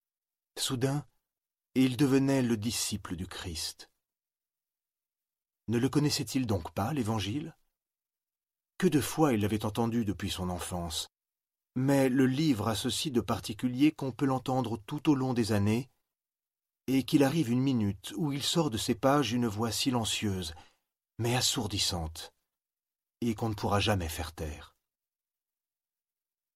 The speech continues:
État de l'Église.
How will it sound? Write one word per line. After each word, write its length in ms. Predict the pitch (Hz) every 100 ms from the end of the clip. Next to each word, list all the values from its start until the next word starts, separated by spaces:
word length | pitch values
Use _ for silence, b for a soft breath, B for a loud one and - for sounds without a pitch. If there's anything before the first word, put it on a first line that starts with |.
| _ _ _ _ _ _ _ _ _ _ _ _ _ _ -
État 380 | 131 104 147 151
de 80 |
l'Église. 600 | 139 113 98 78 64 -